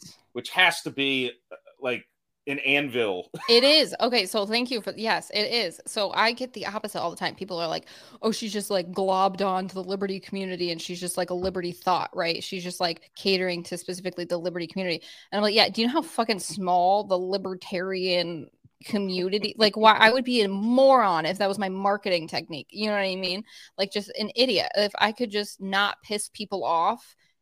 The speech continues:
Speaker 2: and not have the risk of, like, getting these mobs all the time and not having the risk of, like, getting people. I have people still who follow me from back in the day. I made, like, a, <laughs> like,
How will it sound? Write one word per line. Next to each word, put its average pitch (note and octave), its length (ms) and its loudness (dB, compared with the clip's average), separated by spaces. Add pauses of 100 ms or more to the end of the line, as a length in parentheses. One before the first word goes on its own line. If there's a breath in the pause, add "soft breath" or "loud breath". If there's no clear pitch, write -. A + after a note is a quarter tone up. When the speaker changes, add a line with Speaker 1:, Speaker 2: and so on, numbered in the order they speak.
Speaker 2:
and G3+ 160 0
not G3+ 220 2
have G3+ 180 2
the G3 120 0
risk F#3 380 -2
of, F3 400 -2 (260)
like, F3 200 -2
getting F3 420 -2
these F#3 200 -6
mobs F3+ 420 2
all F#3+ 80 2
the F#3+ 80 -4
time G3+ 500 0
and F#3 100 -4
not F3+ 200 -4
having F#3 220 -2
the F3+ 100 -4
risk F3 280 -4
of, E3 140 -2
like, E3 240 -4
getting F3 300 -2 (420)
people. A3 380 0 (320 loud breath)
I G#3+ 140 4
have D4+ 320 -2
people A3+ 340 -4
still F#3+ 580 -2
who F#3+ 200 -4
follow F3 420 0
me F#3+ 200 -4
from E3 460 -4 (180)
back F3 240 0
in A3 60 -6
the A3 80 -2
day. F3 320 0
I E3+ 120 -2
made, E3+ 380 0
like, F3 160 -4
a, D#3 160 -2 (400)
<laughs> G3+ 320 -12
like, F#3 300 -8